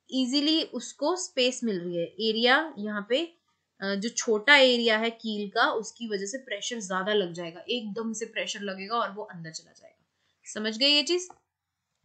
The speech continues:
आगे देखिए pressure in fluids। ऐसे ही आपको और भी इसी तरह के और क्वेश्चंस आपको पूछे जा सकते हैं कि जो, अ, जैसे सैंड एरिया, जहाँ पे मिट्टी मिट्टी होती है, डेजर्ट एरिया, उसमें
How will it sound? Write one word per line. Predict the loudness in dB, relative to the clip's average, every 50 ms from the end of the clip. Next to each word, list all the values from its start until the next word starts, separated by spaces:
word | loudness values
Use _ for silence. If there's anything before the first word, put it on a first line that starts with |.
| _ _ _ _ _ _ _ _ _ _ _ _ -20 -20 -20 _ _ 4 4
आगे | 6 6 6 4
देखिए | 2 2 0 -2 -4 -6
pressure | -4 0 2 2 2 2 2 2 2 2 0
in | -2 -4 -6
fluids। | -4 -2 -2 -2 -2 -2 -4 -8 -10 -10 _ _ _ _ -2 0
ऐसे | 0 0 0 0
ही | 2
आपको | 2 2 2 4 6 6 6
और | 6 4
भी | 2 0
इसी | -4 -4 -6 -8 -6 -6
तरह | -2 0 0 0
के | 2 2 2
और | 2 2 2
क्वेश्चंस | 2 0 0 0 0 -2 -2 -4 -4
आपको | -6 -6 -8 -10 -18
पूछे | -16 -14 -12 -10 -8 -6
जा | -4 -4 -4
सकते | -4 -6 -12 -14 -14 -14
हैं | -14 -14 -16 _ _ _ _ _ _ _ -6
कि | -4 -2
जो, | 0 2 2 2 2 2 -2 -6 -8
अ, | -6
जैसे | -4 -2 -2 -4 -4 -6 -8 -8 -8 -8
सैंड | -4 0 4 6 8 8 6 4 2 -2 -6 -6 -4 0
एरिया, | 2 2 2 2 0 0 2 2 0 0
जहाँ | -2 -4 -6 -6 -8
पे | -6 -6
मिट्टी | -6 -6 -6 -8 -8 -8 -8 -4 -4
मिट्टी | -4 -4 -6 -8 -8 -6
होती | -4 -4 -4 -6 -8 -10 -14 -12 -10 -8
है, | -8 -6
डेजर्ट | -6 -8 -10 -10 -8 -8 -6 -4 -4 -6 -6
एरिया, | -8 -8 -6 -6 -6 -6 -8 -8
उसमें | -6 -8 -8 -6 -4 -4 -4 -4 -8